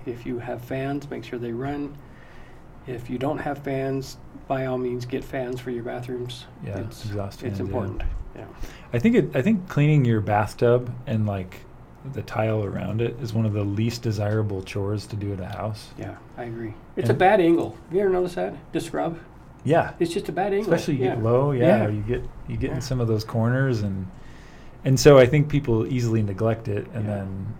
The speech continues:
Speaker 2: so I think just keeping up on the regular, just clean, I mean, say you don't use the best cleaner in the world. I think it's better to just be regular in your cleaning than,
Speaker 1: Mm-hmm.
Speaker 2: than have the best thing. Vinegar's always a decent option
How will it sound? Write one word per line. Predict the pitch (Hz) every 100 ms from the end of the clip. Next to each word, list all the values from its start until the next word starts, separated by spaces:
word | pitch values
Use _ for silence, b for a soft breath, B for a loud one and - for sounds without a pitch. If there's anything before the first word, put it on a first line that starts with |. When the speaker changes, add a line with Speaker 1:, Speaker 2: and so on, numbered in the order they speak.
| - - - - - - -
Speaker 2:
so | - 127
I |
think | 131 170
just | 113 113 -
keeping | 131 123 113
up | 107
on | 110
the | 101
regular, | 104 104 101 98 95 92 - -
just | 117 -
clean, | 127 127
I | 120
mean, | 104 B B B B - -
say | - 147
you | 147 127
don't | 143 143
use | 123 110
the |
best | 104 110 -
cleaner | 123 110
in | 101
the | 98
world. | 98 98 101
I |
think | 101 120
it's | 101
better | 117 117
to | 107
just | 101 104 - 117
be | 110
regular | 101 110 110 101 98
in | 92
your | 92
cleaning | - 127 107 95 95
than, | 92 110
Speaker 1:
Mm-hmm. | 120 117 - - -
Speaker 2:
than | - 107
have | 107 98
the |
best | 95 98 -
thing. | 107 101 104
Vinegar's | 131 120 113 110
always | 113 113 113 104 - - -
a |
decent | 110 117 110 113
option | 107 110 - 120 120